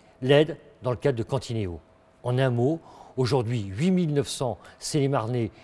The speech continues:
bénéficient de cette aide. Aujourd'hui, ils sont plus de treize mille. Troisième chose, c'est le quotidien de nos Seine-et-Marnais, de nos jeunes collégiens. C'est la raison pour laquelle, là aussi,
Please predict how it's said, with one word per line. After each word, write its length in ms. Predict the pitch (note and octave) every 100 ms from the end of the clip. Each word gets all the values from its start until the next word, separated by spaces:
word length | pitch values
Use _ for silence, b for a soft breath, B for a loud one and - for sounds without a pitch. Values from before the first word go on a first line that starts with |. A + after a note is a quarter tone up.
| B F#2+
bénéficient 720 | F3 G3 - C3+ - C3 B2 - _ _ _ G2+
de 80 |
cette 280 | G#2 G#2+ F#2
aide. 280 | A#2 D#3 E3 - _
Aujourd'hui, 340 | A#2+ G2+ A#2+ E3+
ils 60 |
sont 180 | - E3 - - D3 C#3+ -
plus 120 | D3+
de 100 | C3+
treize 380 | B2 - A2+ F#2
mille. 240 | F2+ D2 C#2 _ _ _ _ b b b -
Troisième 320 | F#3 F3 E3
chose, 480 | - D3 D3 E3+ D#3 b b -
c'est 180 | E3
le 60 | D3
quotidien 580 | - E3+ - G#2+ A2 A2
de 100 | F2+
nos 80 | F#2
Seine-et-Marnais, 560 | - F2+ E2+ E2 E2 A2
de 60 | G#2+
nos 140 | A2+
jeunes 260 | G2 C3 A2
collégiens. 440 | G2+ F#2+ - D#2 - _ _ b b b b b
C'est 140 | - D3+
la 80 |
raison 200 | D#3 C#3+
pour 120 | - C3+
laquelle, 380 | B2 F#3+ G#3+
là 100 | D#3
aussi, 420 | C3 A#2 - -